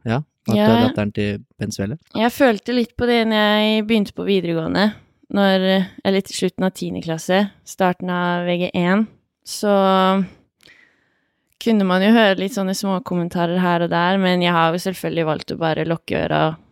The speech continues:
Speaker 2: det går inn og ut med en gang. Men, eh, ja, det har ikke vært, eh,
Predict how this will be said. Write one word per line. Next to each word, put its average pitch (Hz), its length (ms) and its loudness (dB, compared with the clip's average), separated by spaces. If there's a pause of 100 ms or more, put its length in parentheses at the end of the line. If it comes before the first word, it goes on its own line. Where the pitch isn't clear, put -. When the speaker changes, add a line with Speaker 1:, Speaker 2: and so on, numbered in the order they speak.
(340)
Speaker 2:
det 180 160 -2
går 170 220 4
inn 160 180 -4
og 160 160 -2
ut - 240 -12 (240)
med 175 160 2
en 170 120 4
gang. 165 180 2 (840)
Men, 180 340 2 (120)
eh, 175 360 2 (680)
ja, 185 180 0 (100)
det 190 120 -2
har 180 100 -2
ikke 269 180 0
vært, - 400 -2
eh, 180 380 2